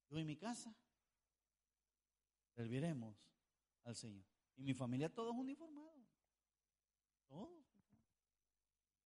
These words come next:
Todos. Yo y mi casa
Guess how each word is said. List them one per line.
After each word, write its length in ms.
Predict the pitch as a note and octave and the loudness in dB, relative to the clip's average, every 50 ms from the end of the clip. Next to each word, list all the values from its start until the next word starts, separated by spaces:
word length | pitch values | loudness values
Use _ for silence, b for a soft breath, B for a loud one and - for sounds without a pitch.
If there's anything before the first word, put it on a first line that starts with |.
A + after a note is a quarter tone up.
| _ _ _ _ _ _ _ | _ _ _ _ _ _ _
Todos. 160 | F3 A3+ B3+ B3+ A#3 _ _ _ _ _ _ _ _ _ _ _ _ _ _ _ _ _ _ _ _ _ _ _ _ _ _ _ _ _ _ _ _ _ _ _ _ _ _ _ _ _ _ - | -8 -8 -8 -8 -10 _ _ _ _ _ _ _ _ _ _ _ _ _ _ _ _ _ _ _ _ _ _ _ _ _ _ _ _ _ _ _ _ _ _ _ _ _ _ _ _ _ _ 8
Yo 200 | E3 G3 A#3+ B3+ | 10 10 10 10
y 60 | B3 | 8
mi 120 | A#3 G#3+ | 6 6
casa 400 | - A#3 C#4 C#4+ - - C4+ B3 | 6 8 8 8 6 4 0 -4